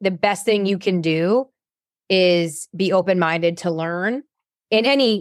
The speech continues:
in any topic. I mean, that's not necessarily as it relates to hockey. That's in anything. And I think, like I said, the day that you stop learning or the day that you stopped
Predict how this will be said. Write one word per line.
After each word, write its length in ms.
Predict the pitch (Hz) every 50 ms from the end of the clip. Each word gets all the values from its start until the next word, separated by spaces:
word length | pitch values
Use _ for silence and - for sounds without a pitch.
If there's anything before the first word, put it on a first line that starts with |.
| - -
in 220 | 214 202 196 196
any 180 | 196 196 185 175
topic. 420 | - 185 151 151 - - - - 170
I 40 |
mean, 140 | 170 175 170
that's 260 | 170 170 165 - -
not 140 | 196 170 160
necessarily 420 | 175 170 170 165 175 160 156 147 156
as 100 | 151 156
it 40 |
relates 300 | 147 147 135 160 151 -
to 80 | - 156
hockey. 340 | 156 143 143 - - 90 101
That's 240 | - 104 131 - 170
in 120 | 156 151
anything. 640 | 165 160 160 156 139 - - 160 127 127 - - _ _ _ _ _ _ -
And 540 | 180 175 180 175 170 170 170 165 165 160 165
I 100 | 175 170
think, 260 | - - 180 175 165
like 200 | 175 170 165 160
I 60 | 165
said, 280 | - 180 151 143 156 156
the 100 | 165 170
day 260 | 160 175 165 170 175
that 100 | 175 165
you 160 | 170 170 165
stop 320 | - - 175 160 160 -
learning 420 | 165 160 160 165 175 190 208 214 196
or 80 | 180
the 100 | 170 165
day 160 | 156 160 156 160
that 120 | 160 151
you 160 | 151 151 151
stopped 480 | 147 - - 156 131 127 - - -